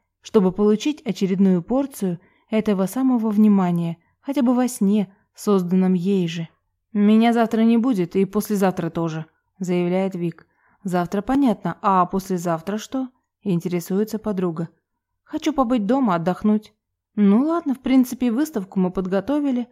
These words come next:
осталось определиться с датой презентации». «Я готов подождать», говорит с намёком Михаил.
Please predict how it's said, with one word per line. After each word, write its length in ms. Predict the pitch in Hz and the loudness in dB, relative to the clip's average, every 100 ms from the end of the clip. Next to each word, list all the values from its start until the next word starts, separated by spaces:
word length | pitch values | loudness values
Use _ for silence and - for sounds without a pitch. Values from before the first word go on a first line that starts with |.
| _ _ - | _ _ -6
осталось 540 | 214 - 240 226 220 | -6 0 0 0 -2
определиться 640 | 202 208 190 220 277 196 | -4 -2 2 0 0 -4
с 60 | 175 | -2
датой 320 | 190 233 220 | -2 -2 -4
презентации». 920 | 214 180 170 170 175 170 - 175 170 _ _ _ _ _ | -6 -4 -4 -2 -4 -6 -8 -8 -8 _ _ _ _ _
«Я 220 | 175 175 | -4 -2
готов 340 | 175 180 185 | -2 -2 -4
подождать», 680 | - 190 233 254 226 226 - _ _ _ 202 | -4 -2 -2 -2 -6 -6 -10 _ _ _ -2
говорит 520 | 190 180 180 214 - | 0 0 0 -2 -2
с 60 | |
намёком 500 | 196 170 185 190 185 | -2 0 0 0 -2
Михаил. 520 | 175 - 180 175 170 | -2 -2 -4 -2 -4